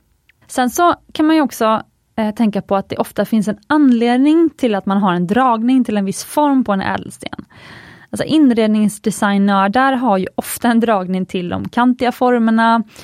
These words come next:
alltså de fyrkantiga stenarna, för det påminner mer om inredning. Och, eh, jag kan gissa att om du gillar inredning så kommer du säkert gilla den här,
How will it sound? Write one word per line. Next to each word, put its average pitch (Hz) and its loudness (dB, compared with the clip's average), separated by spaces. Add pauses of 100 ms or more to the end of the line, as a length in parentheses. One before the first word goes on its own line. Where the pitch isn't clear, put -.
(340)
alltså 202 -6
de 185 -4
fyrkantiga 240 -2
stenarna, 214 -2
för 220 -6
det 208 0
påminner 185 0
mer 185 0
om 175 -4
inredning. 196 0
Och, - -8
eh, - -4
jag 208 -2
kan 220 0
gissa 202 -4
att 180 -10
om 196 -2
du 208 -2
gillar 208 -2
inredning 196 0
så - -8
kommer 185 -4
du 165 -8
säkert 196 -4
gilla 175 -8
den 180 -6
här, 170 -4